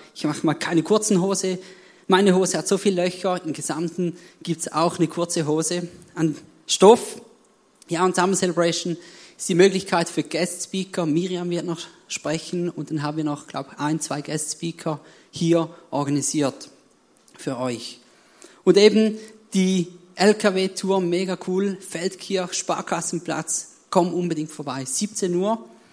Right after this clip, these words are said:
am vierzehnten August. Und ja, da kannst du echt Freunde mitbringen und Leute anhauen, die du siehst auf der Straße und sag, „Komm, hast du eine Stunde Zeit? Schau dir das mal an.“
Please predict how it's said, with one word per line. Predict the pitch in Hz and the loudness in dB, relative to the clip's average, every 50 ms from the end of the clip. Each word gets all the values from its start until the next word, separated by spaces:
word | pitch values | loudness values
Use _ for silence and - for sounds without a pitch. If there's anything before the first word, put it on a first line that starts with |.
| - - - - | -20 -20 -8 -6
am | 160 147 | -6 -4
vierzehnten | - - 196 190 - - 190 185 185 180 - - 143 | -2 -2 -2 -2 -2 -2 -2 -2 -2 -4 -6 -6 -4
August. | 147 151 - 208 214 240 233 - - - - - - _ _ _ _ _ _ _ _ _ _ _ - - - | -4 -2 -2 0 0 2 0 0 -4 -6 -12 -18 -20 _ _ _ _ _ _ _ _ _ _ _ -20 -12 -6
Und | 175 160 151 151 147 - | -2 0 0 0 -2 -4
ja, | 147 156 185 196 | -4 -2 -2 -2
da | 190 185 | -2 -2
kannst | - 170 165 165 - | -2 -2 -4 -4 -4
du | 160 | -8
echt | 180 180 - - | -10 -10 -10 -12
Freunde | - - - 175 180 180 175 | -12 -10 -8 -6 -6 -4 -4
mitbringen | 170 175 170 - - 165 165 170 165 156 156 | -6 -6 -8 -8 -10 -8 -6 -6 -6 -6 -4
und | 143 147 143 139 - - - - - - - - _ _ | -4 -4 -6 -6 -8 -14 -20 -20 -20 -20 -20 -20 _ _
Leute | 160 175 175 196 185 - - 165 | 0 2 2 0 -2 -4 -6 -6
anhauen, | 156 170 185 185 175 170 170 180 165 | -4 -2 0 2 2 4 2 2 0
die | 175 170 | 0 -4
du | 170 180 | -4 -4
siehst | 170 - - 190 180 - - | -4 -4 -4 -4 -6 -6 -8
auf | 170 170 - | -8 -10 -10
der | - | -10
Straße | 165 - - 151 151 156 - - | -8 -6 -6 -4 -4 -6 -4 -4
und | 170 - | -4 -4
sag, | 160 - - - | -4 -6 -6 2
„Komm, | - 220 214 202 | 4 4 4 4
hast | 190 180 - | 0 -2 -2
du | 185 | 0
eine | 180 165 | 0 0
Stunde | - - 196 180 170 165 | 0 -2 -2 -2 -2 -2
Zeit? | 165 - 175 156 175 185 180 - - - - _ _ _ _ _ _ - | -2 -2 -2 -2 -2 -4 -4 -8 -14 -20 -20 _ _ _ _ _ _ -6
Schau | - - - 151 156 | -6 -4 -4 -4 -4
dir | 156 160 139 | -4 -4 -6
das | 131 - - - - | -6 -8 -6 -4 -2
mal | 147 135 131 | -2 -2 -2
an.“ | 131 139 131 127 120 | -4 -2 -2 -2 -4